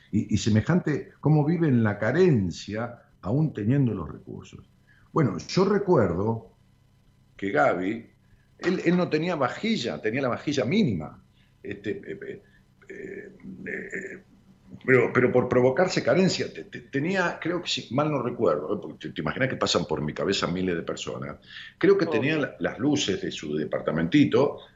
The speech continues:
Speaker 1: este, digo departamentito cariñosamente, ¿no? Este, este, colgando, sin apliques.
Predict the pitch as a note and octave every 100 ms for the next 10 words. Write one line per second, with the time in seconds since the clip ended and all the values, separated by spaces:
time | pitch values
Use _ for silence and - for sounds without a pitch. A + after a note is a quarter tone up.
0 | _ E2 D2+ - D2+ - G2 F#2 D2 D2+
1 | D#2 E2+ C#3 E2+ D#2 G2 - D#3 G#3 -
2 | D#2 A2+ C#3 F2+ - F2 - - _ -
3 | F#2+ - F2+ - - _ _ - - G#2
4 | A2+ F3+ F3 G2+ F2 D2+ A2+ G#2 G2+ F#2+
5 | G2 F#3+ G#3 - - -